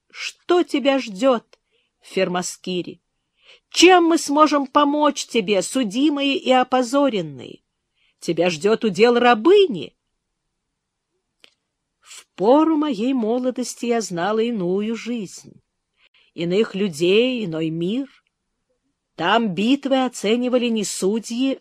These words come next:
а поэты, потому что всякая битва, независимо от победы или поражения, рождает героев. И я слагала об этих героях песни и пела их на агорах греческих городов.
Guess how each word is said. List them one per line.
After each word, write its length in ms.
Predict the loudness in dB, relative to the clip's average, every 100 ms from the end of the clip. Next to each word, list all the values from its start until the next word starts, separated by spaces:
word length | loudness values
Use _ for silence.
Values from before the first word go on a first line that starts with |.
| _
а 100 | -10
поэты, 800 | -8 -6 -2 -2 -4 _ -20 -20 _ _ _ _ _ _
потому 320 | -16 -12 -10
что 200 | -12 -14
всякая 800 | -16 -14 -4 2 2 0 -2 -2
битва, 680 | -2 -4 -6 -6 -12 -16 -16 _ _ _ -20 -6
независимо 800 | 2 4 6 6 4 0 -2 0
от 160 | -2
победы 520 | -4 -2 2 2 4 0
или 120 | 0
поражения, 880 | -4 -6 -4 2 2 0 -6 -14 _ _ _ _ _ _
рождает 680 | -12 -10 -10 -6 -4 -4 -6
героев. 960 | -10 -10 -6 -4 -4 -6 -12 -20 _ _ _ _ _ _ _ _ _ -16 -6
И 60 |
я 180 | -2 -2
слагала 640 | -2 -2 0 2 2 2 2
об 100 | 0
этих 300 | -4 -4 -4
героях 460 | -2 0 2 0 _ -2
песни 720 | 2 2 2 -4 -6 -6 -8 _ _ -20 -4
и 160 | 4 4
пела 680 | 4 2 8 8 8 4
их 340 | 2 2 0 -4
на 280 | -2 -2 0
агорах 760 | 0 0 0 2 2 2 0 -4
греческих 840 | -4 0 0 0 -6 -8 -8 -6
городов. 760 | -4 -2 0 2 0 -2 -20